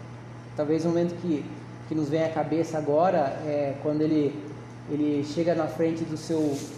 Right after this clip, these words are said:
amigo Lázaro e, e, e, e, e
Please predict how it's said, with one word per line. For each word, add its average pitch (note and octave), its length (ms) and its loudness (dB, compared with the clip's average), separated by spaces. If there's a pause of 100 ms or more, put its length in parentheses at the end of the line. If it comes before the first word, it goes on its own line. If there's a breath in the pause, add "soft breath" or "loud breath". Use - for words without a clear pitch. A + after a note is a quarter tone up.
(140)
amigo D#3 340 0
Lázaro D3+ 580 2
e, C#3 40 -2
e, C3+ 340 -8 (320)
e, D3+ 40 -6 (1080)
e, D#3 40 -8
e C3 220 -6